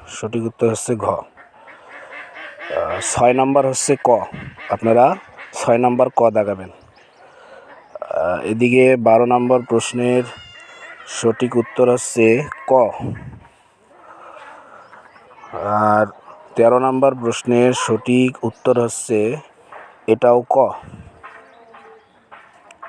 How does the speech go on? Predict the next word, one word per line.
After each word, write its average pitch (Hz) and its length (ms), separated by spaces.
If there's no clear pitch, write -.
আহ, 107 720